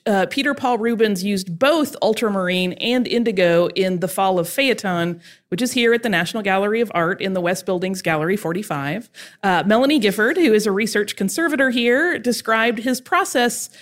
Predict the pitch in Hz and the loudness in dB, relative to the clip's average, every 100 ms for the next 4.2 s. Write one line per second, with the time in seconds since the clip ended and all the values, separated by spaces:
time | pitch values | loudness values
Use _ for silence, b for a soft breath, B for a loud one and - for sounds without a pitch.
0 | B - 240 240 - 330 302 233 185 185 | B -4 0 0 0 0 2 2 2 0
1 | - 202 185 185 190 180 175 196 175 143 | -2 0 0 0 -2 -2 -2 -2 0 -2
2 | 135 127 170 175 - - 190 196 208 214 | -2 -4 -8 -12 -8 -4 0 2 2 0
3 | 196 202 185 - 254 269 247 214 214 226 | 0 -2 -4 -2 0 2 2 0 -2 -4
4 | 220 | -4